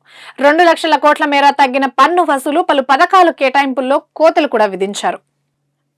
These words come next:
ఇక వెలుగులో కూడా ప్రధానంగా బడ్జెట్ కి సంబంధించిన అంశాలే కనిపిస్తున్నాయి ప్రతి పత్రికలో.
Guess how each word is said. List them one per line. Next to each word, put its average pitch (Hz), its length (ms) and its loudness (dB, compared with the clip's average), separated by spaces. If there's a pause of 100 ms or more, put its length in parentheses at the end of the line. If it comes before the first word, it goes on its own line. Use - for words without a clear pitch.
(220)
ఇక 214 220 -12
వెలుగులో 247 520 -2
కూడా 240 160 -4
ప్రధానంగా 233 560 -2
బడ్జెట్ 208 420 -6
కి 233 100 -14
సంబంధించిన 226 540 -10
అంశాలే 220 380 -10
కనిపిస్తున్నాయి 214 600 -10
ప్రతి 220 300 -8
పత్రికలో. 233 580 -8